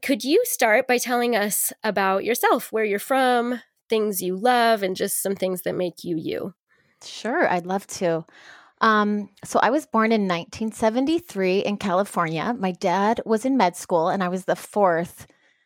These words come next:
Speaker 2: at, of what would be a family of eight kids. So those first four, though, were born, like, eighteen months apart, seventeen, sixteen. So we were just this little teeny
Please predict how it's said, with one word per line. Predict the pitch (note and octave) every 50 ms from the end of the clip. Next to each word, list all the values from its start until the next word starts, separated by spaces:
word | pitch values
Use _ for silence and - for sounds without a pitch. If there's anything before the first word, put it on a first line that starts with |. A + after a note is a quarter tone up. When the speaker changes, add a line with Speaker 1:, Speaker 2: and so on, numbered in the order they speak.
| _ _ _ _ _ _ -
Speaker 2:
at, | F#3+ G3 F3+ - G3+ -
of | G#3 F#3+
what | G3+ G3+ -
would | G#3+ G#3+ F#3+
be | - G3+ G3
a | F#3
family | F#3 - G3+ F#3+ F#3 F#3+ F#3+ F#3
of | E3+ - -
eight | F3+ F3 -
kids. | - - G#3 F#3+ F3+ - -
So | - F#3+
those | F3+ - A3 G3+ - -
first | - B3+ A#3+ C4 - -
four, | - A3 A3 G#3
though, | F3+ F3+ D#3+ D#3
were | F3 F#3
born, | E3 - F#3 F#3+ F#3+ E3+
like, | E3 D3 D#3 - - -
eighteen | G#3+ A#3 A#3 - - B3+
months | B3+ B3+ B3 -
apart, | A#3+ - B3+ - -
seventeen, | - - G#3 G#3 G3 - - - G#3 G3+ G3 G3 F#3+ _ _
sixteen. | - - - G3+ - - - A3 F3+ E3
So | - - A3+
we | G#3 A#3 A#3
were | A3 A3+ G#3+ F#3+ - _ _ _
just | - A3+ G#3+ - -
this | A3 G3 - - -
little | A3 A3 A3+ A3+ G#3+
teeny | G#3+ - - A3 G#3 G#3 G#3 G#3 G#3 G3+ G3+ G3+